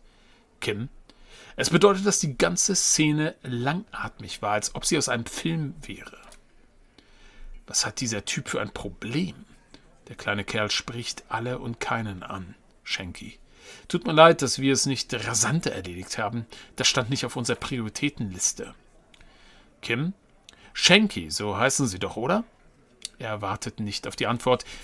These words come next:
Ich dachte mir schon, dass an Ihrer Lynch-Geschichte etwas nicht stimmt. Jetzt weiß ich es. Einen Scheiß wissen Sie!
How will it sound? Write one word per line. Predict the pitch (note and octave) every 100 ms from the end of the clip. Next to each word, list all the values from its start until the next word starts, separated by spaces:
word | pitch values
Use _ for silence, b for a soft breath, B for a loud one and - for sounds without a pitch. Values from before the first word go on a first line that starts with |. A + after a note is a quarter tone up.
| B -
Ich | E3+
dachte | F#3+ - F#3
mir |
schon, | C#3+ C#3 B2+
dass | B2 -
an | C3 D3
Ihrer | C3+ A#2
Lynch-Geschichte | A#2 C#3 - - A#2+ - D3 - - C#3+
etwas | - C#3+ -
nicht | C#3+ -
stimmt. | - D3+ C#3+ - B B
Jetzt | - A#2+ A#2+ - - - -
weiß | B2+ C3 D3 -
ich | - -
es. | - - - - - b b b b b
Einen | B2 F3+ A#3+
Scheiß | - - C#4+ C#4 -
wissen | A3+ - D#3
Sie! | A2+ E2+